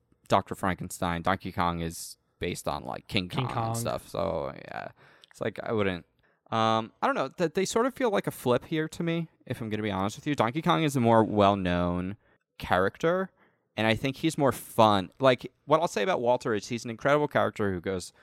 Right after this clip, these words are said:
Speaker 1: on amazing journeys. He's hilarious.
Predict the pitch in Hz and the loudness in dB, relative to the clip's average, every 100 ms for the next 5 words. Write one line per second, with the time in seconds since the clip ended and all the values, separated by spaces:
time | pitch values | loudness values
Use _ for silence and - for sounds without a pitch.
0 | _ _ - 95 90 85 85 82 85 - | _ _ -6 0 0 0 -4 -6 -12 -16
1 | _ _ _ 104 117 135 123 92 87 82 | _ _ _ -4 -2 0 -2 -2 -2 -2
2 | 78 82 - _ _ _ - - 117 - | -8 -12 -16 _ _ _ -16 -6 -6 0
3 | 113 98 87 82 85 - - | 2 4 4 0 -2 -6 -14